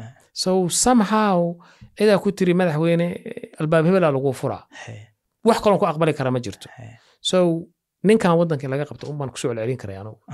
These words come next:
Speaker 2: He.
Speaker 1: Wax dan oo Soomaaliya
Speaker 2: It's
Speaker 1: u
Speaker 2: crazy because, eg, Sacuudiga baa diiday
Speaker 1: Ha.
Speaker 2: in, eh, dalkiisa laga weeraro.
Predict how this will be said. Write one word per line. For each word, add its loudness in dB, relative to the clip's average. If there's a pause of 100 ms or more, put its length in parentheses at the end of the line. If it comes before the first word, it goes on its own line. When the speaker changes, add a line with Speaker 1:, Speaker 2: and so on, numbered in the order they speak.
Speaker 2:
He. -10
Speaker 1:
Wax 0
dan 2
oo 4
Soomaaliya 4
Speaker 2:
It's 4
Speaker 1:
u -2
Speaker 2:
crazy 6
because, -2
eg, 2 (380)
Sacuudiga 4
baa 6
diiday 0
Speaker 1:
Ha. 0
Speaker 2:
in, 4
eh, 4
dalkiisa 0
laga 0
weeraro. -2